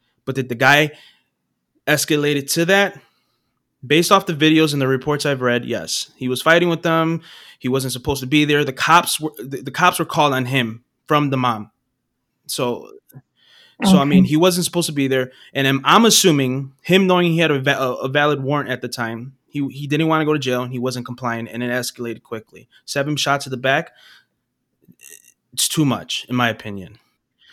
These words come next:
Speaker 1: They coulda done
Speaker 2: Right.
Speaker 1: so much other things to contain him. There, he was outnumbered.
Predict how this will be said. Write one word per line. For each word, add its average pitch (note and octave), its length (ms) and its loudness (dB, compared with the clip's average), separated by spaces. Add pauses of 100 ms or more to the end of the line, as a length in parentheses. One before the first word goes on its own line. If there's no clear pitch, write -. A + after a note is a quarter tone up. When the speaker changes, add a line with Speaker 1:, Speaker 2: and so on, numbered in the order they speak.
(260)
Speaker 1:
They C3+ 180 0
coulda D3+ 160 2
done F#3+ 140 4
Speaker 2:
Right. B2 40 0
Speaker 1:
so D#3+ 240 2
much - 420 0
other C#3 240 0
things D3 440 -2
to B2 400 -4 (400)
contain C#3+ 400 -2
him. C#3+ 320 -4
There, C3 160 0
he C#3 160 -2
was C3+ 160 -2
outnumbered. C3+ 800 -2